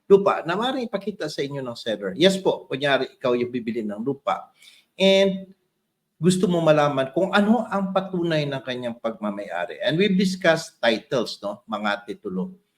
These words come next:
At ito pong titulo na napag-usapan na natin, ito po yung residential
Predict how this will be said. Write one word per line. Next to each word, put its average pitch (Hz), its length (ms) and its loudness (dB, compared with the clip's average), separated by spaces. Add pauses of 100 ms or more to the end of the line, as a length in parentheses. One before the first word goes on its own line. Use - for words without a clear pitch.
(360)
At 147 240 4
ito 196 240 -4
pong 190 480 2
titulo 165 400 0
na 151 80 2
napag-usapan 147 800 -2
na 127 160 -2
natin, 147 320 0
ito 98 160 -18
po 113 160 -12
yung 104 240 -4
residential 92 480 -6